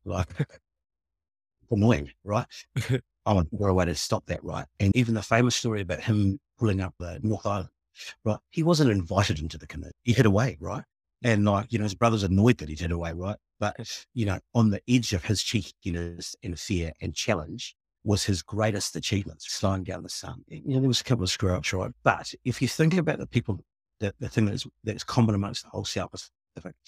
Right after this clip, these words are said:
Speaker 1: and who is revered, right, for
Speaker 2: Mm.
Speaker 1: his actions,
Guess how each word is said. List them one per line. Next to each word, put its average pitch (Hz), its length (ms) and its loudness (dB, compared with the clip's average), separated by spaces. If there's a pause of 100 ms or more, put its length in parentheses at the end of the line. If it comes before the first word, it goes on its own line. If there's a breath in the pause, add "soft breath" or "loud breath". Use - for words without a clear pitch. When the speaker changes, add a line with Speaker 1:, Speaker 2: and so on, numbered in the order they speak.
(240 loud breath)
Speaker 1:
and 90 300 -4 (460)
who 113 120 4
is 92 140 0
revered, 90 600 2
right, 92 240 -8
for 107 160 -2
Speaker 2:
Mm. 107 60 -4
Speaker 1:
his 85 360 -4 (800)
actions, 87 500 -4